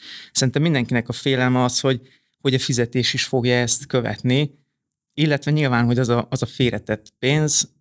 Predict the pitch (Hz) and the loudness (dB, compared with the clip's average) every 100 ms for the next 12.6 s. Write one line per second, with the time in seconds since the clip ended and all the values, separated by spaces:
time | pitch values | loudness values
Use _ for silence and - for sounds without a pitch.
0 | _ - 117 110 - 120 117 117 123 104 | _ -6 -4 -2 -2 -4 -2 -2 0 0
1 | 101 - 110 - 113 110 107 107 104 101 | -4 -2 -2 -2 -4 -2 0 0 0 0
2 | 110 - - - 123 - 117 - 131 _ | -2 -4 -4 -6 -6 -10 -16 -18 -20 _
3 | _ _ _ 147 135 170 175 156 147 135 | _ _ _ -8 -2 0 0 0 0 2
4 | 139 - 147 135 123 117 113 - - 143 | 0 0 0 2 2 2 0 -4 -6 -2
5 | 135 131 117 113 - 110 113 139 120 120 | 0 2 2 0 -2 -2 -2 0 2 2
6 | 127 123 123 127 123 - _ _ _ _ | 2 2 2 0 -2 -8 _ _ _ _
7 | - 113 117 113 113 - 117 127 117 - | -16 -8 -2 -2 -2 -2 -2 0 -2 0
8 | 120 113 120 117 113 113 110 117 - - | 0 0 0 2 2 2 2 0 -4 -16
9 | _ - - 110 113 113 113 123 117 120 | _ -14 -8 -2 0 0 0 -2 0 0
10 | 113 113 113 - - _ _ _ _ _ | 0 0 -2 -2 -14 _ _ _ _ _
11 | _ - 123 117 117 117 120 117 123 123 | _ -4 -2 2 2 2 0 -2 -2 -2
12 | 113 - 120 120 123 | -2 -2 0 2 0